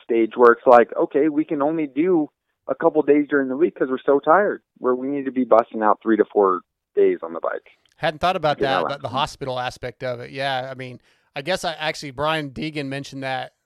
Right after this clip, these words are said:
Speaker 2: a little bit last night on Pulp. He was talking about being at Freestone and worried, like, you know, if Hayden went out and got hurt, but I didn't really,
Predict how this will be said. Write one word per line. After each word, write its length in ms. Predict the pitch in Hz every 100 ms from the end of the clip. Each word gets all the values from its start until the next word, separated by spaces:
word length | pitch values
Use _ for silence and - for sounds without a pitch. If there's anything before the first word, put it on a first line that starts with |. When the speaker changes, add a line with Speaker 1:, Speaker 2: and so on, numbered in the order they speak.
| _ _ _
Speaker 2:
a 100 | 180
little 260 | 151 202 220
bit 140 | 160
last 220 | 156 151 160
night 160 | 143
on 80 | 131
Pulp. 240 | 160 160
He 80 | 139
was 100 | 131
talking 240 | - 139 135
about 160 | 135
being 160 | 135 143
at 100 | -
Freestone 540 | 151 139 - 139 139
and 100 | 127
worried, 280 | 135 147 131
like, 220 | 131 -
you 80 | 139
know, 100 | 131
if 80 | 123
Hayden 280 | 156 147 135
went 120 | 135
out 80 | 135
and 80 |
got 140 | 131 127
hurt, 260 | 151 135
but 200 | 131 127 - _ _ _ -
I 60 | 135
didn't 220 | 160 160
really, 500 | 156 156 147 131